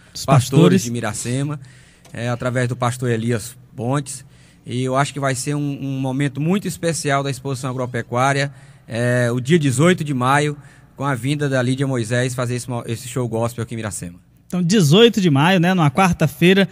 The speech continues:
Speaker 1: da Exposição Agropecuária, né? Lídia Moisés, que é uma das vocalistas, né, do Voz da Verdade, Voz da Verdade, que é um dos maiores grupos, né, talvez o maior e mais conhecido grupo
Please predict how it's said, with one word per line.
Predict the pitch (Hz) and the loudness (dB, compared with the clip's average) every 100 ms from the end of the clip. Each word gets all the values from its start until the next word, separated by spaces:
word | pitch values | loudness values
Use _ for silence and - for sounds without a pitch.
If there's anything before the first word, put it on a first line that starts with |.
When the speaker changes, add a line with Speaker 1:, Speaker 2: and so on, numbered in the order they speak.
| - - - | -6 -20 -6
Speaker 1:
da | 151 | 0
Exposição | 165 - 170 156 170 | 2 2 2 2 2
Agropecuária, | 156 156 156 127 147 196 170 | 0 0 0 -2 0 0 2
né? | 165 214 - - | 0 -2 -8 -6
Lídia | 202 294 302 | 0 2 2
Moisés, | 277 165 151 196 226 - | 4 6 6 4 2 0
que | 254 247 226 185 139 135 | 0 2 4 4 4 4
é | 156 | 2
uma | 180 | 4
das | 170 147 | 4 6
vocalistas, | 175 202 160 185 240 170 147 | 4 4 6 6 6 4 4
né, | 156 175 | 4 4
do | 143 | 2
Voz | 151 147 | 4 2
da | 160 | 4
Verdade, | 196 156 190 214 - - - 139 | 2 4 0 -2 -12 -20 -10 0
Voz | 165 214 | 2 2
da | 220 | 2
Verdade, | 220 175 156 185 214 | 4 4 4 2 0
que | 247 285 | -2 0
é | 247 | 2
um | 247 | 2
dos | 277 | 4
maiores | 247 196 170 262 208 147 | 4 4 4 2 0 2
grupos, | 143 208 220 156 131 | 8 8 8 4 2
né, | 139 202 170 | 4 4 2
talvez | 170 147 196 233 170 | 2 4 6 4 2
o | 151 147 156 | 2 2 2
maior | 151 147 190 196 143 | 4 4 4 4 2
e | 139 | 4
mais | 160 170 | 4 2
conhecido | 175 151 170 175 | 4 4 4 2
grupo | 151 143 190 208 220 | 4 4 4 2 -2